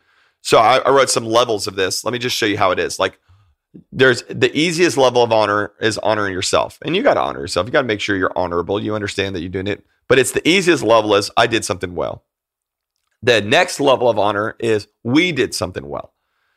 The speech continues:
So that's, "Man, our team, we won the Super Bowl. We did this. We, we, um,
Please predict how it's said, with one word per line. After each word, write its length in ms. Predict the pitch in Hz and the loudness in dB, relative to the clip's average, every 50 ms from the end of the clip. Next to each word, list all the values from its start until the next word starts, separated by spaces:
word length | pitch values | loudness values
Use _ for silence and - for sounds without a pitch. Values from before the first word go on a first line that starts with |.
| _ _ | _ _
So 220 | - - - 143 127 | -2 2 2 4 4
that's, 340 | 117 135 147 143 - - | 4 4 2 2 -2 -4
"Man, 260 | - 131 143 139 113 - - | 0 0 0 0 0 0 2
our 180 | 117 139 147 | 4 4 4
team, 400 | 143 - - 160 143 110 87 87 - - | 2 0 -4 -4 -4 -4 -6 -8 -12 -12
we 340 | 107 113 131 160 175 180 | -6 -2 0 0 0 0
won 240 | 175 160 165 156 156 | 0 0 0 0 0
the 80 | 156 147 | -2 -4
Super 340 | - - 165 151 - 127 120 | 0 0 0 0 0 0 -2
Bowl. 240 | 107 101 87 78 | 0 -2 -2 -2
We 280 | 104 107 127 151 175 185 | -2 -2 0 0 0 0
did 280 | 151 139 165 151 107 - | 0 -2 -2 -2 -2 -4
this. 320 | 78 - - - - - _ _ | -8 -8 -8 -10 -14 -14 _ _
We, 540 | - 113 135 160 170 175 175 180 170 - - _ _ _ - | -4 0 2 2 4 4 4 2 0 -4 -10 _ _ _ -10
we, 440 | 113 117 143 165 170 175 160 156 - | -6 -2 0 0 0 0 0 0 0
um, 340 | - 135 135 131 131 123 | 2 4 4 4 2 0